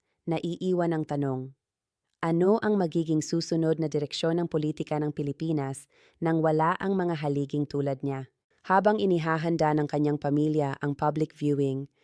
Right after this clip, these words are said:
marami ang inaasahang dadalo upang magbigay pugay, mula sa mga veteranong politiko hanggang sa mga kabataang nais makita ang taong naging bahagi ng bawat mahalagang yugto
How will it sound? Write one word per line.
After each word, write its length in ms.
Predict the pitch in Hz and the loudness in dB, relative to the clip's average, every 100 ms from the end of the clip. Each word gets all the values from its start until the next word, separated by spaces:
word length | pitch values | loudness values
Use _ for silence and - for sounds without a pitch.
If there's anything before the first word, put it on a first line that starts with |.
| _ _ | _ _
marami 400 | 160 156 160 180 | 0 2 4 2
ang 160 | 180 160 | 0 -2
inaasahang 720 | 151 151 - 147 147 139 143 | -2 -2 -4 -4 -2 -2 -2
dadalo 560 | 139 147 147 143 139 135 _ _ | 0 2 2 0 0 -4 _ _
upang 320 | - 165 160 | -4 0 2
magbigay 480 | 156 147 139 143 143 | 0 0 -2 0 0
pugay, 560 | 139 151 143 135 131 - _ _ _ - | 0 -2 -2 -4 -6 -12 _ _ _ -2
mula 320 | 160 165 175 | 4 4 4
sa 160 | - 185 | 2 0
mga 160 | 165 | 0
veteranong 640 | 156 151 151 147 151 151 151 | 2 2 2 0 2 0 0
politiko 720 | 151 147 147 147 143 131 135 _ _ - | 0 0 -2 -4 -2 -4 -6 _ _ -2
hanggang 240 | 160 160 | 2 2
sa 160 | 165 - | 2 0
mga 240 | 160 156 | 0 0
kabataang 640 | 156 156 151 156 156 143 139 | 0 -2 0 0 0 0 -2
nais 400 | 143 151 156 - | -2 -2 -4 -4
makita 560 | 147 - 160 143 131 131 _ _ - | -6 -4 -4 -2 -6 -8 _ _ -2
ang 160 | 160 | 0
taong 320 | 156 165 180 | 2 0 2
naging 320 | 180 165 156 156 | 0 2 2 0
bahagi 480 | 147 139 151 147 | 0 0 0 2
ng 160 | 139 139 | 0 0
bawat 400 | 139 143 156 - | 0 2 2 0
mahalagang 480 | 151 147 147 143 156 | -2 0 0 0 0
yugto 560 | 160 143 - 139 - | 0 -2 0 0 -2